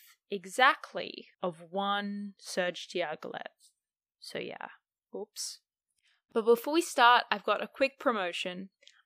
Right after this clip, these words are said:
I am doing a show. I am playing Beatrice in Much Ado About Nothing with Such Stuff Productions, as well as movement directing the piece.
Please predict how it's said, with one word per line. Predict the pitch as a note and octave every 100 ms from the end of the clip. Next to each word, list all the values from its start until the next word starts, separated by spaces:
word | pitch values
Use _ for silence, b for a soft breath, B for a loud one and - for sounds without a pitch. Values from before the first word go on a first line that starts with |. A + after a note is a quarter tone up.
| -
I | D4 D#4+ E4+ F4
am | D4 C#4
doing | A#3+ A#3+ A#3
a | A3+
show. | G#3+ F3 E3+ E3+ -
I | F#3+
am | F#3+
playing | F#3+ F3+ E3+
Beatrice | F3+ G3 - C#4+ - -
in | F#3+
Much | G3+ B3 -
Ado | C4
About | B3+ G#3
Nothing | G3 - F#3+ -
with | -
Such | - A#3 A3 -
Stuff | - F3+ F3+ -
Productions, | F3 - - - - - - - _ _ -
as | G3 F#3+
well | G3+ G3 G3 -
as | F#3 F#3 - C4
movement | F4 G#4+ A3 -
directing | F#3 E3+ - F3+
the | F3
piece. | - - - - -